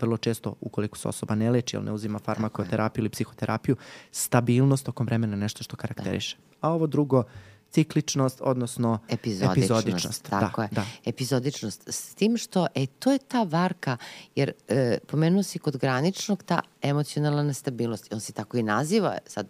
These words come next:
Speaker 2: još uvek, jel tako, emocionalno nestabilni poremećaj ličnosti. Oscilacije raspoloženja kao roller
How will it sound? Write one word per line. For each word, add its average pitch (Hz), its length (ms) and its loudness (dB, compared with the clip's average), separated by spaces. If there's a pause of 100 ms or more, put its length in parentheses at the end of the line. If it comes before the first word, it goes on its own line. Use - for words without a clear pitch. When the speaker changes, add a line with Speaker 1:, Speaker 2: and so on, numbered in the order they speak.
Speaker 2:
još 101 200 -12
uvek, 85 260 -4
jel - 80 -10
tako, 104 200 -8
emocionalno 113 640 -4
nestabilni 110 640 -4
poremećaj 107 560 -8
ličnosti. - 560 -10 (1400)
Oscilacije 151 760 2
raspoloženja 151 540 0
kao 165 440 0
roller 139 420 2